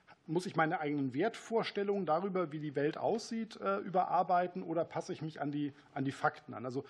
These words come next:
Information alleine ist sozusagen, äh, das eine, äh, was, was, ähm, ähm, nicht alleine hilft, sondern es ist wirklich so eine Diskussion darüber, äh, was ist eigentlich tatsächlich,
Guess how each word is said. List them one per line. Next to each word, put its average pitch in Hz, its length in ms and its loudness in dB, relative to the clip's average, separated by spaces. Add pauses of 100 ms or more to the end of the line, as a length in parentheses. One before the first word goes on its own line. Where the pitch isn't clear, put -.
(340)
Information 185 760 2
alleine 180 440 2
ist 139 120 -6
sozusagen, 151 640 -2 (260)
äh, 147 120 0
das 131 160 -4
eine, 170 340 4
äh, 156 300 0
was, - 300 -6
was, - 400 -6
ähm, 123 500 0
ähm, 123 600 0 (480)
nicht 160 380 4
alleine 160 420 6
hilft, 226 260 0
sondern 170 220 2
es 165 100 -6
ist - 180 -8
wirklich 170 260 0
so 165 80 0
eine 160 120 4
Diskussion 156 500 2
darüber, 170 400 2 (500)
äh, 147 140 2 (380)
was 147 380 0
ist - 300 -12
eigentlich 156 560 -2
tatsächlich, 165 920 -2